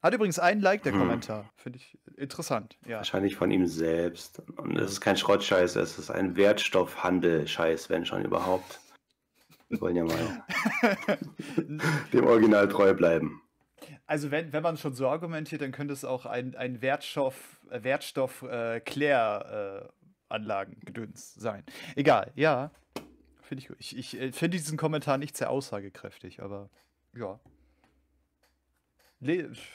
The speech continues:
Speaker 2: Ja.
Speaker 1: Whatever
Speaker 2: Seine
Speaker 1: floats your
Speaker 2: Meinung.
Speaker 1: boat.
Speaker 2: Kann er, kann er haben. Ja. Pucki eins zwei fünf schreibt, mir gefällt das nicht, dass es kein Original ist,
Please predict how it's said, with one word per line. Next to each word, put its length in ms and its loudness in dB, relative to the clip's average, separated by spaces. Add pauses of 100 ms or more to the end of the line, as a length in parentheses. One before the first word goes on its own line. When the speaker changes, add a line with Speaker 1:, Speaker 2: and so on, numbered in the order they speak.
(280)
Speaker 2:
Ja. 140 -6 (680)
Speaker 1:
Whatever 220 2
Speaker 2:
Seine 160 2
Speaker 1:
floats 200 4
your 60 4
Speaker 2:
Meinung. 140 0
Speaker 1:
boat. 100 -6
Speaker 2:
Kann 120 0
er, 300 0 (200)
kann 180 -4
er 60 -2
haben. 400 -4 (220)
Ja. 280 -6 (1040)
Pucki 440 6
eins 320 6
zwei 160 2
fünf 300 4
schreibt, 420 4
mir 140 6
gefällt 400 4
das 200 0
nicht, 280 2
dass 140 0
es 160 -4
kein 360 0
Original 1120 6 (340)
ist, 420 -10